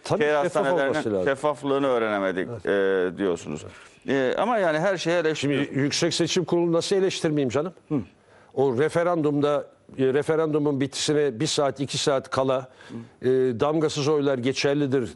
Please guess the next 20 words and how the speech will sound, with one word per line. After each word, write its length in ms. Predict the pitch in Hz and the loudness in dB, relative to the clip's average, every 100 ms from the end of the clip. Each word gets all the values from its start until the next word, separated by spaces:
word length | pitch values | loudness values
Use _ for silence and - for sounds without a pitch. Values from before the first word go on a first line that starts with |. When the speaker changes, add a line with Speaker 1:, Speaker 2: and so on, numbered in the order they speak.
| 110 | -4
Speaker 1:
diyen 340 | 104 143 135 113 | 0 2 0 0
bir 60 | |
Yüksek 340 | 135 127 143 123 | 0 0 -2 0
Seçim 300 | 143 - 127 | -2 0 -2
Kurulu'nda 360 | 139 135 135 | 0 0 2
ben 100 | 131 | 2
itimat 420 | 135 113 139 185 | 0 0 0 0
mı 60 | 214 | 0
Speaker 2:
E, 40 | |
Speaker 1:
edeceğim? 240 | 170 113 127 | 0 0 0
Speaker 2:
C 120 | 151 | 0
H 60 | 185 | 0
P'liler 400 | 214 208 214 190 | -2 0 -2 0
de 60 | |
imza 260 | 156 131 117 | -2 0 2
verdi 240 | 101 92 | 0 0
orada. 100 | 90 | 0
Speaker 1:
İyi 120 | 151 | 2
halt 200 | 175 196 | 0 0
etmişler. 520 | 180 - - - 98 | -2 -2 -4 -4 -4